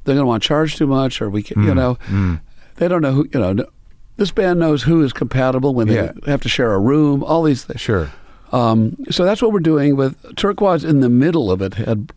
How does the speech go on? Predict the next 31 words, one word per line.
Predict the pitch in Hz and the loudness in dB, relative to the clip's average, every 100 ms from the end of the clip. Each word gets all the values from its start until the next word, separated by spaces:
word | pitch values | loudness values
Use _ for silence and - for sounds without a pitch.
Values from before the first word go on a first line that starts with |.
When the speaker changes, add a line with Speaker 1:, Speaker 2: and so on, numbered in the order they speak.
| - | -10
Speaker 1:
broke | - 131 110 | -2 0 0
up. | 123 95 - - - - - - | -2 -4 -6 -10 -12 -12 -14 -16
Speaker 2:
<laughs> | - - - - - | -10 -10 -8 -10 -6
Speaker 1:
And | - 127 123 | -2 -2 0
so | 147 | 0
now | 139 139 | 2 2
we're | 131 131 | 0 2
doing | 143 139 | 2 2
it | 131 123 | 2 0
without | 123 120 131 135 135 | 0 2 2 0 0
the | 123 | 0
lead | 120 123 120 | 2 2 0
singer | - 131 117 113 | -2 2 2 2
and | 117 104 | 0 -2
the | 104 | -2
bass | 101 - | -2 0
Speaker 2:
Bands. | 85 | 0
Speaker 1:
player. | 113 101 95 101 - | 2 2 0 -2 -2
Speaker 2:
Yeah. | 110 104 82 78 - - | 0 0 -2 -6 -8 -2
Speaker 1:
Um, | 120 117 117 113 - - - - | 0 2 2 0 -4 -12 -12 -2
and | 131 131 | 0 2
we've | 139 | 2
been, | 135 139 127 - | 2 0 -2 -4
so | - | -2
we're | 160 151 | 0 0
playing | 180 170 160 | 2 2 2
at | 139 | 0
the | 131 | 0
Wiltern | 123 131 147 170 160 | 0 0 0 0 2
here. | 151 | 2
Speaker 2:
Yeah, | 135 147 | 2 -2